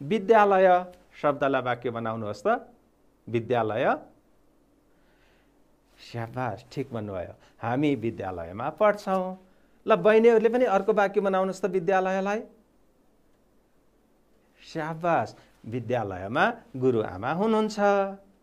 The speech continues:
होइन त? हो, यसै गरी अब हामी वाक्य बनाउँछौँ। विद्यालय हेर्नुहोस् है त। हा, विद्यालयमा हामी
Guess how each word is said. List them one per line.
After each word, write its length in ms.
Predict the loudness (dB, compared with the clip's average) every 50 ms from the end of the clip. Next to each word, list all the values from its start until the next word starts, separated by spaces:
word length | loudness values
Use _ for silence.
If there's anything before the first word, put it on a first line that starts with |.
| _ _ _ -12 -8
होइन 180 | -4 -2 -2 0 2
त? 80 | 4 4 4 2 -2 -8 -20 -20 _ _ _ _ -16 -8
हो, 160 | -4 -2 -2 0 0 -2 -2 -4 -6 -8 -12 -16 _ _ _ _ _ -4
यसै 280 | -4 -2 -2 -2 -2
गरी 220 | -2 -4 -6 -6 -8
अब 160 | -10 -10 -12
हामी 240 | -12 -12 -12 -10 -4
वाक्य 340 | -2 -2 -2 -2 -4 -6
बनाउँछौँ। 520 | -4 -4 -2 -4 -4 -4 -6 -8 -8 -8 -10 -12 -16 _ _ -20 -20 _ _ _ -10
विद्यालय 540 | -8 -8 -6 -4 -4 -6 -6 -6 -8 -10 -10
हेर्नुहोस् 380 | -10 -10 -10 -12 -10 -6 -4
है 80 | -4 -2
त। 60 | -2 -2 -4 -4 -12 -20 _ _ _ _ _ _ _ _ _ _ _ _ _
हा, 120 | -14 -12 -12 -12 _ -12 -8
विद्यालयमा 840 | -6 -6 -6 -2 0 0 0 0 0 -2 -4 -6 -8 -6 -2 0 0 0 0 -4 -8 -20 _ _ _ _ -14
हामी 340 | -14 -14 -14 -12 -8 -8